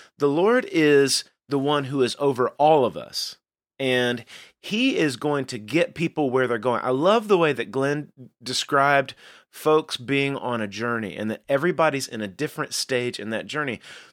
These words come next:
The Lord is able to zoom out and see where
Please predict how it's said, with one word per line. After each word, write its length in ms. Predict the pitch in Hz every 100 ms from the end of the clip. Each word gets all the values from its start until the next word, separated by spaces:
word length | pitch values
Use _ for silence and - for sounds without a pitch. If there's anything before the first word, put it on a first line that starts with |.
| -
The 80 | 139
Lord 340 | 156 226 269
is 140 | 196
able 240 | 147 135 143
to 460 | - 131 123 117 -
zoom 440 | 107 104 165 233 196
out 300 | 127 127 127
and 160 | 123
see 340 | 117 - 143 131
where 300 | 110 120